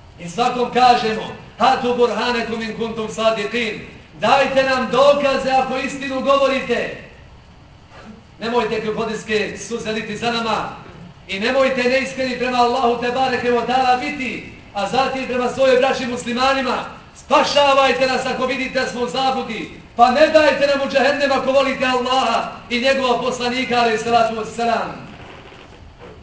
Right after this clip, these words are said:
Svjedočite pravedno i bojte se Allaha te bareke ve taala, jer onaj ko bude lagao i petljao i koristio laž da bi došao do dunjalučkih ciljeva i opravdao svoj hal,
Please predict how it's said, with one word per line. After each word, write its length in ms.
Svjedočite 600
pravedno 640
i 120
bojte 360
se 120
Allaha 460
te 100
bareke 440
ve 180
taala, 540
jer 200
onaj 300
ko 180
bude 240
lagao 400
i 120
petljao 680
i 160
koristio 440
laž 560
da 100
bi 120
došao 440
do 80
dunjalučkih 640
ciljeva 640
i 100
opravdao 640
svoj 360
hal, 360